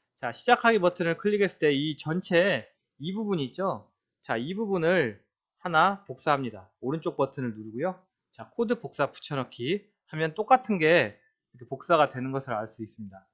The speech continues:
자, 이것을 이쪽에 가져오고요. 자, 오 도, 처음 온도보다 오가 더 크면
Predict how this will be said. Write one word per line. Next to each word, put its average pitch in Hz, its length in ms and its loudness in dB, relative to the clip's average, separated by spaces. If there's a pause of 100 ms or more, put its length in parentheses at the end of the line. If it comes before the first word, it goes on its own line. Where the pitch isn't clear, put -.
(400)
자, 110 160 -8
이것을 127 560 -4 (440)
이쪽에 131 360 -4
가져오고요. 117 640 -4 (460)
자, 117 240 0
오 143 280 0
도, 240 720 4
처음 277 340 4
온도보다 165 840 4 (300)
오가 175 680 4 (160)
더 143 200 -6
크면 190 460 -2